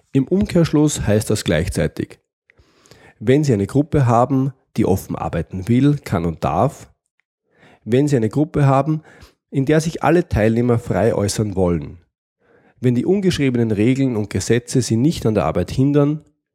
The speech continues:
dann machen Sie ruhig ein Brainstorming. Aber nur dann. Wenn das nicht der Fall ist, und es ist in den meisten mir bekannten Fällen nicht der Fall, dann mache ich lieber etwas anderes,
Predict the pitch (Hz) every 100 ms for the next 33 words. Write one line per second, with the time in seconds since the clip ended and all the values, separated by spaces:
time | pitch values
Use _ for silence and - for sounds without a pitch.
0 | _ _ - 101 98 92 107 131 - 117
1 | 110 110 107 98 85 87 - 67 65 71
2 | 82 _ _ _ _ _ _ 101 90 90
3 | 104 113 - - 98 _ _ _ _ _
4 | _ _ _ _ _ 117 123 107 156 190
5 | - 101 - 82 95 147 - - - _
6 | _ - - _ _ 131 - 123 - 165
7 | - 120 110 101 82 98 - 123 117 104
8 | - 104 101 107 - 90 98 113 117 -
9 | 120 98 101 165 190 _ _ _ - -
10 | - - 101 95 92 123 143 117 - 107
11 | 110 107 - 101 - 95 95 85 69 -
12 | -